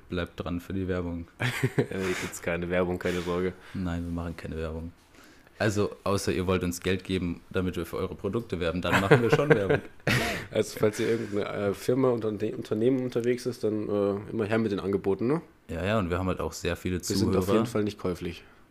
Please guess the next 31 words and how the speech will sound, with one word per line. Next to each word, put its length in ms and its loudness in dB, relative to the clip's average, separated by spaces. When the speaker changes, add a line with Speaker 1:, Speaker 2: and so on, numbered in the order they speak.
Speaker 1:
Nee, 440 2
Speaker 2:
Nee. 260 0
Speaker 1:
wir 160 4
nicht, 400 -2
nein. 200 -2
Speaker 2:
Nee, 160 -2
nee. 260 -8
Speaker 1:
Aber 300 2
Geld 340 2
ist 140 -4
uns 180 -2
sehr 160 2
wichtig. 300 -6
Speaker 2:
Naja, 480 -4
geht 180 -10
so, 200 -4
aber 280 -4
Speaker 1:
Nein. 420 -8
Ja. 120 -8
Speaker 2:
Also 160 0
ich 100 0
find's 180 2
immer 220 4
dumm, 240 0
wenn 120 4
Leute 240 4
sagen 260 0
sowas 280 0
wie, 240 -2
keine 160 -4
Ahnung, 220 -2